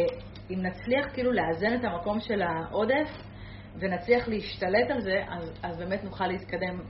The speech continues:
ב-, בעבודת השם שלנו ולהתרחק, אה,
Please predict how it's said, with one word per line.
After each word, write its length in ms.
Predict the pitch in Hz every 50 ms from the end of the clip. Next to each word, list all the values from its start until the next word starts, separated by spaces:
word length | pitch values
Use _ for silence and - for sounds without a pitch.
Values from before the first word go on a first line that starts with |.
| - - -
ב-, 360 | 165 170 165 160 160 - 165
בעבודת 400 | 165 165 160 165 165 180 175 175
השם 280 | 175 - - 175 175
שלנו 380 | - - 170 170 160 160 160 156
ולהתרחק, 920 | 160 160 160 160 160 170 165 165 160 165 - 170 165 - 185 170 - -
אה, 60 | 180